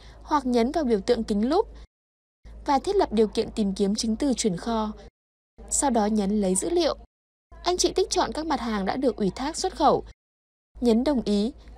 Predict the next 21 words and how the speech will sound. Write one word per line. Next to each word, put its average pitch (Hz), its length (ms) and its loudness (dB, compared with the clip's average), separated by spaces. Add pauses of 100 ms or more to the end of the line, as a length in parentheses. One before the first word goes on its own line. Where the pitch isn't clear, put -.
(120)
chương 392 200 2
trình 320 180 4
sẽ - 140 0
tự 294 160 -2
động 247 220 0
lấy 214 180 4
lên 262 200 0
thông 247 220 -4
tin 233 180 -2
hàng 214 180 -2
hóa 185 360 -4
từ 240 140 2
chứng 214 220 0
từ 262 180 0
chuyển 220 220 0
kho 226 300 0
sang 220 280 -2
chứng 202 200 -4
từ 233 140 -2
bán 185 160 0
hàng. 240 320 0